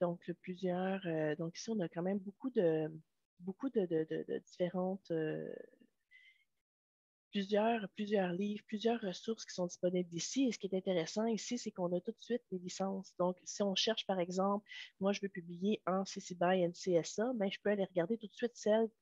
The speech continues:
en premier qui sont dans la même licence que celles, euh, que je veux avoir. Euh, vous allez en avoir d'autres également. Euh, donc, plusieurs ressources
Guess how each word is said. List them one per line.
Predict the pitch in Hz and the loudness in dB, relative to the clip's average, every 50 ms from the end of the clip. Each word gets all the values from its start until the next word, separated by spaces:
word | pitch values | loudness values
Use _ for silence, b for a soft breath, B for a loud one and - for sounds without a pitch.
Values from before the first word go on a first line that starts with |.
| _ _ - | _ _ -2
en | 170 180 | -2 -2
premier | - - - 180 180 180 185 202 214 220 220 - | -2 0 0 0 0 0 0 0 -2 -2 -4 -8
qui | - - 196 | -10 -10 -10
sont | - - 196 208 214 214 | -6 -2 -2 -2 -2 0
dans | 202 185 175 | 2 4 4
la | 180 170 | 6 6
même | 180 175 180 190 | 4 4 2 2
licence | 185 175 - - 185 196 190 | 0 -2 -4 -4 -4 -4 -4
que | - - | -8 -10
celles, | 170 - - 180 185 185 175 | -8 -6 -4 -2 -2 -2 -2
euh, | 165 165 160 156 _ | -4 -4 -6 -6 _
que | - 170 | -10 -10
je | 165 - - | -10 -8 -6
veux | 165 156 | -4 -4
avoir. | 151 147 151 156 175 - - - - B B B B B B B B B B B B B B B _ - | -4 -6 -8 -10 -14 -14 -14 -14 -16 B B B B B B B B B B B B B B B _ -8
Euh, | 165 156 151 156 156 156 165 - - _ _ | -8 -8 -8 -10 -14 -16 -16 -18 -20 _ _
vous | 175 185 190 180 | -16 -2 0 2
allez | 170 175 175 | 2 4 4
en | 175 175 180 | 2 2 2
avoir | 170 165 170 185 175 165 160 160 | 0 0 2 2 2 2 2 2
d'autres | 165 180 180 190 208 - | 2 2 0 2 2 0
également. | 190 180 175 156 156 156 165 165 170 180 190 202 214 b b b b b b b _ - | 0 0 2 2 2 0 0 2 2 2 4 2 0 b b b b b b b _ 0
Euh, | 160 156 | 0 2
donc, | 156 170 160 165 - _ | 2 2 0 -2 -4 _
plusieurs | - 196 185 180 196 185 180 190 202 190 - | -12 -12 -2 2 4 4 6 4 4 2 0
ressources | 196 175 165 - - - 208 202 202 - - - - | -2 -2 -4 -4 -2 0 0 0 0 -4 -12 -8 0